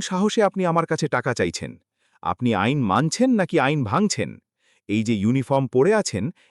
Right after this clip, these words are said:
এটা কি দুর্নীতি করার লাইসেন্স?" সিও অরুণ পাল রেগে লাল হয়ে উঠল। সে কনস্টেবলকে চিৎকার করে বলল,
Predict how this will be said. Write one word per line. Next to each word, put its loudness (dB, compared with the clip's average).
এটা -2
কি -4
দুর্নীতি -4
করার 2
লাইসেন্স?" -2
সিও 2
অরুণ 2
পাল 2
রেগে -2
লাল 0
হয়ে -2
উঠল। -8
সে -4
কনস্টেবলকে -2
চিৎকার -2
করে 4
বলল, 4